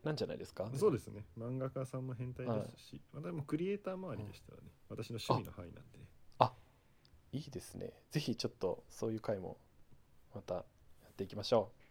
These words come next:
Speaker 1: う。
Speaker 2: はい。ちょっとお金いただければなと思います。はい。
Speaker 1: <laughs> すぐお金を <laughs> 要求する。ね、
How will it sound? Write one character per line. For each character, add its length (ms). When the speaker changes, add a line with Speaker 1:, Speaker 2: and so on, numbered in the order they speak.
Speaker 1:
う。 40
Speaker 2:
は 80
い。 40
ち 60
ょ 20
っ 40
と 80
お 40
金 260
い 60
た 120
だ 120
け 100
れ 160
ば 60
な 140
と 100
思 120
い 40
ま 160
す。 120
は 80
い。 40
Speaker 1:
<laughs> 1000
す 140
ぐ 120
お 60
金 280
を 80
<laughs> 580
要 140
求 180
す 160
る。 60
ね、 140